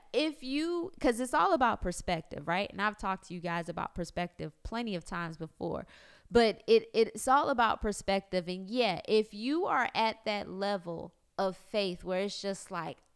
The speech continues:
"I always," and I, it's hard to even use the word always, but just to say majority of the time, I know that I can fall back on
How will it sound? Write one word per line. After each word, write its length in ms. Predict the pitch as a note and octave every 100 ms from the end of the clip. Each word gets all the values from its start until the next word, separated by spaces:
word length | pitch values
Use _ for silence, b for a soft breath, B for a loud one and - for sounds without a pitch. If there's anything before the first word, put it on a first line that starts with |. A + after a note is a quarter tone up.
| -
"I 240 | A3+ A3 - -
always," 840 | G3+ G#3+ G#3+ G3 F#3 E3+ E3+ - - _ _ _ _ _
and 120 | A#3 B3+
I, 140 | D#4 -
it's 220 | C4+ C#4+
hard 340 | D#4 F#4+ A#4 F4+
to 60 |
even 340 | E4+ F#4 E4+ D4
use 240 | F4 F#4
the 100 | D4+
word 300 | C#4+ D4+ C#4+
always, 560 | - D#4 C#4+ G#3 F#3 F#3
but 200 | A3+ A#3+
just 180 | C#4+ C4+
to 80 |
say 160 | C4 B3
majority 640 | B3+ A#3 A3+ F4+ G#3 C4
of 140 | A3+ G3+
the 80 | G3
time, 480 | - G3 F#3 F3 B B B B B _
I 180 | A#3 C#4
know 260 | C4+ B3+ A3+
that 140 | G#3
I 140 | G3+ A3+
can 200 | G#3+ G3 -
fall 300 | G#3+ G#3+ G3+
back 320 | F#3 F#3 F3+ -
on 460 | F#3 F3 E3 D#3+